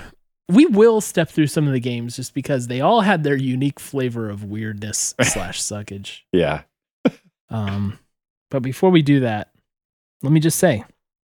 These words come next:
Speaker 1: finally trying the third flavor
Speaker 2: Hey,
Speaker 1: tonight. Oh, and of
Speaker 2: all
Speaker 1: course
Speaker 2: right.
Speaker 1: it's green.
Speaker 2: <laughs>
Speaker 1: Of course it's green.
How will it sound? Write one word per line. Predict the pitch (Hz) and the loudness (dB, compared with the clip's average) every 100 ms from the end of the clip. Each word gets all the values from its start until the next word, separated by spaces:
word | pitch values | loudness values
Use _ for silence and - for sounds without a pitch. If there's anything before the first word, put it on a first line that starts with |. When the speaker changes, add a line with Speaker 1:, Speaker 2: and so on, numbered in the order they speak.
| _ _ _ _ - | _ _ _ _ 0
Speaker 1:
finally | 190 208 226 220 | 4 4 4 4
trying | - 202 190 | 4 2 2
the | 147 | 0
third | - 151 147 | 2 0 2
flavor | 131 190 | 4 6
Speaker 2:
Hey, | 208 147 | 8 8
Speaker 1:
tonight. | 120 | 8
Oh, | 196 95 | 6 4
and | 80 | 4
of | 117 | 2
Speaker 2:
all | 143 | 4
Speaker 1:
course | 196 | 4
Speaker 2:
right. | 202 | 4
Speaker 1:
it's | 147 | 2
green. | 165 180 139 120 - 220 | 4 4 2 -2 0 2
Speaker 2:
<laughs> | 202 220 247 - - | 4 2 2 0 0
Speaker 1:
Of | 165 - | 2 4
course | 220 220 | 4 4
it's | 190 147 | 2 2
green. | 165 139 113 | 0 0 -4